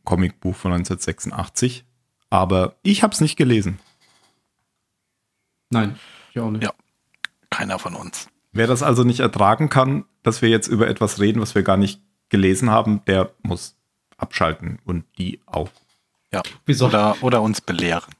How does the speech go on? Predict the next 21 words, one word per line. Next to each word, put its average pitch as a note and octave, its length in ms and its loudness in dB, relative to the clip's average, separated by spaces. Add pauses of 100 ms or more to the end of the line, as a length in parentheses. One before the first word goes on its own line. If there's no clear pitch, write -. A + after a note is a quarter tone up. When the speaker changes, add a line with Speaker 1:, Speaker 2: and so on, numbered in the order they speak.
(140)
Speaker 1:
Genau. F2 320 -4 (180)
Oder F2+ 200 -10
das. - 220 -20
Speaker 2:
Wir B2 80 -4
sollten C3 240 2
vielleicht C#3 180 2
auch C3 60 0
dazu C3+ 300 -2
sagen, C#3+ 220 2
dass B2+ 140 0
wir C3 60 2
uns B2 100 -4
wahrscheinlich B2+ 460 -2
alle D3 180 2
drei C3+ 300 2
mit C#3+ 120 4
dem A#2 120 0
gleichen C3+ 420 2
Video B2+ 320 2
gebildet A2 460 -2
haben. A2 400 -2